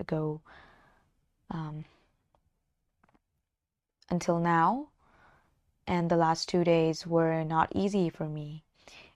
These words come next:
It was rough when I needed to do so many things, but I was tired. My mind was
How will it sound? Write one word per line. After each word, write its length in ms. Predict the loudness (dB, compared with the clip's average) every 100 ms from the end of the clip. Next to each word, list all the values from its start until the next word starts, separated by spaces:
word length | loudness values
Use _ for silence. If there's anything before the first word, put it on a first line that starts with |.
| -4
It 80 |
was 260 | -2 -4 -6
rough 520 | 0 4 4 0 -6
when 520 | -4 -4 -2 -4 -6 -6
I 100 | -4
needed 300 | -2 -2 -2
to 100 | -4
do 160 | -4 -4
so 160 | -4
many 220 | -6 -6 -6
things, 520 | -6 -4 -4 -8 -12 -16 -20 -20 -20 2
but 120 | 6
I 100 | 6
was 140 | 4
tired. 600 | 0 -4 -2 -2 -4 -10 _ -8
My 140 | -4
mind 300 | 0 0 2
was 280 | 0 -2